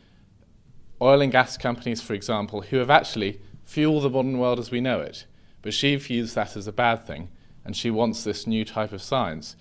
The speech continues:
to be used to sue these people. And, uh, she's also said that she wants these attribution reports to be used as a crucial piece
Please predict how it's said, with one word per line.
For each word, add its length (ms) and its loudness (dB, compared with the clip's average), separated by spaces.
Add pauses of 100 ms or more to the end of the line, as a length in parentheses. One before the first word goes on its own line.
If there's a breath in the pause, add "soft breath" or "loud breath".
(220 soft breath)
to 100 -8
be 100 -6
used 500 -4 (380 soft breath)
to 120 -10
sue 360 -2
these 200 -6
people. 440 -10 (760 soft breath)
And, 440 -8
uh, 300 -2
she's 360 -6
also 320 -4
said 260 -6
that 120 -8
she 140 -6
wants 400 -4 (440 soft breath)
these 200 -6
attribution 720 -4
reports 640 -4 (360 soft breath)
to 100 -8
be 80 -2
used 460 2
as 140 -8
a 60 -10
crucial 520 -2
piece 500 -6